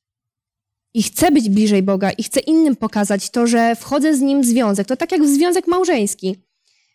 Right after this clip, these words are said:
Mimo że jestem z kimś blisko, to mimo wszystko chciałabym pokazać innym, że w ten związek wstąpiłam. I chciałabym, żeby, żeby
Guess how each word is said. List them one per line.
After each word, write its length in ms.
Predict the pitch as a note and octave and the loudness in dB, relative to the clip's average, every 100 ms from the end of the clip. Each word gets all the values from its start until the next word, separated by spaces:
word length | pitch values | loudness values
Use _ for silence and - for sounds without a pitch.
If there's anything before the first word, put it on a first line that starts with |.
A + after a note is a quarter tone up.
| _ | _
Mimo 280 | B3 D#4+ D#4+ | -2 0 2
że 140 | D4+ | 2
jestem 380 | D4+ E4 D4 C4+ | 2 2 0 -4
z 80 | - | -2
kimś 220 | B3 A3+ | -2 0
blisko, 680 | G3+ G#3 - A3+ A3+ D#4+ _ _ _ _ _ - | 2 0 0 -2 -2 -4 _ _ _ _ _ -6
to 100 | B3+ | 0
mimo 240 | D4 E4+ | 2 2
wszystko 360 | - E4 - E4 | 0 -4 -4 -8
chciałabym 460 | - D#4+ E4 E4 | -2 0 2 0
pokazać 400 | D#4 D#4 D4+ D#4+ - G#4 | 0 0 -2 -2 -4 0
innym, 320 | E4 A3+ A#3+ F#4+ G#4+ _ _ _ _ _ _ _ _ _ - | 2 2 0 0 -2 _ _ _ _ _ _ _ _ _ -4
że 140 | B3 | -2
w 40 | |
ten 200 | B3+ C#4+ | 0 2
związek 340 | C4 C4 C4+ C#4+ | 2 2 0 -2
wstąpiłam. 720 | - D4+ D4+ C#4 F#3 F3+ - _ - | -4 -4 0 0 0 -2 -8 _ -18
I 60 | |
chciałabym, 460 | - D4+ D#4+ D4+ D#4 | -4 0 2 2 2
żeby, 240 | C#4+ C#4 - - B3+ | 2 -2 -4 -10 -4
żeby 460 | B3+ B3+ C#4 C#4 | -2 2 2 0